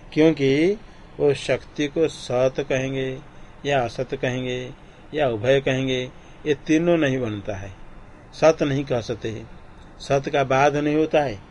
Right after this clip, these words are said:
सच्चे न बाध्येत, सत हो तो उसका बाध नहीं होना चाहिए, किंतु ज्ञान होने पर माया का भी बाध हो जाता है। एक शुद्ध ब्रह्म से भिन्न माया नामक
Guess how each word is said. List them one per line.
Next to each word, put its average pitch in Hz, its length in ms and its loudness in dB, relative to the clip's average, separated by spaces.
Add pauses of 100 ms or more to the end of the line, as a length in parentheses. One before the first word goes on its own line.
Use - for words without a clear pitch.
(400)
सच्चे 151 400 2
न 135 180 0
बाध्येत, 123 840 0 (420)
सत 135 300 2
हो 143 120 2
तो 151 120 0
उसका 143 240 0
बाध 135 340 2
नहीं 139 220 -4
होना 131 200 -4
चाहिए, 127 500 -4 (400)
किंतु 120 180 -6
ज्ञान 123 340 -2
होने 131 220 -2
पर 151 360 0 (360)
माया 123 260 0
का 131 160 2
भी 127 120 2
बाध 120 280 0
हो 117 120 -4
जाता 113 300 -6
है। 101 260 -10 (320)
एक 120 140 -4
शुद्ध 120 280 -6
ब्रह्म 120 340 -4
से 127 180 -4
भिन्न 117 380 -6
माया 120 320 -2
नामक 127 480 -6